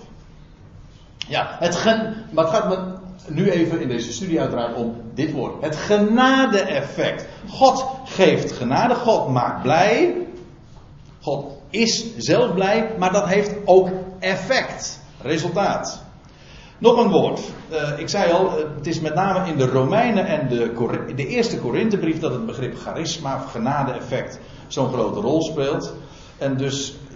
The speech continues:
ik beperk mij om praktische redenen tot die twee brieven. En ik noem ze niet eens alle voorkomens. Maar er staat dus in Ro-,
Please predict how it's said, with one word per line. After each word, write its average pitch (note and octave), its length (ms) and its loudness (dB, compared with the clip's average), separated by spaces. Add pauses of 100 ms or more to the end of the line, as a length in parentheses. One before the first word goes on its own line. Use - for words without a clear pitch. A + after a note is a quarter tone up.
(140)
ik D#3+ 240 -4
beperk D#3+ 400 0
mij D#3 420 -2 (160)
om A#2+ 140 -6
praktische C#3 420 0
redenen A2+ 760 2 (200)
tot - 340 -4
die A#2 280 -4
twee G#2 500 -6
brieven. A#2 440 -8 (1000)
En C3 100 -4
ik A#2 120 -2
noem B2+ 140 0
ze A#2 100 -4
niet A#2 200 2
eens D3 300 -6
alle C3 320 0
voorkomens. G#2 840 -6 (380)
Maar D#3 240 2
er D#3+ 60 0
staat G#3 240 0
dus F#3+ 140 2
in D3 160 2
Ro-, D#3 260 0